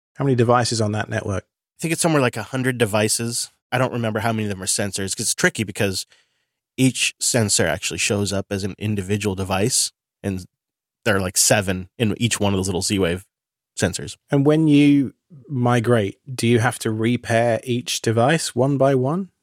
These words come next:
Speaker 1: 'Cause I had to do that with my Zigbee thing when I changed my channel.
Speaker 2: I think it's actually stored in my Z-Wave controller. However,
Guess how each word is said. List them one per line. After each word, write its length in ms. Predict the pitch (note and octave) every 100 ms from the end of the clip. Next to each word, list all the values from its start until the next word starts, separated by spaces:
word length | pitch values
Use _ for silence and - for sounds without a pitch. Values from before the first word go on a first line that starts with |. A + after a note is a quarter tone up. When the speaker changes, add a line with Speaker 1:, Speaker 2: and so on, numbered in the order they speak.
| _
Speaker 1:
'Cause 160 | - A#2+
I 100 | D#3+
had 160 | D#3 -
to 80 |
do 140 | A#2+ A#2+
that 180 | A2+ A#2+
with 100 | A2+
my 140 | G#2+
Zigbee 380 | G#2 B2 A#2+ G2
thing 160 | G2+
when 100 | G2
I 60 | G2
changed 340 | - G2+ G2
my 80 | G2
channel. 400 | - A2 G#2 F#2+ _ _ _ -
Speaker 2:
I 100 | E3+
think 280 | B3+ D4
it's 140 | D4+ A#3
actually 320 | G#3+ - C#3+
stored 420 | - E3 D#3+ C#3+
in 80 | C3
my 160 | B2 A2+
Z-Wave 500 | A2 C#3 C3 A#2+ -
controller. 840 | A2 G2 - C#3 A#2+ G#2+ G2 F#2+ - -
However, 680 | - E3+ G3 G3 F3 D3+ C#3+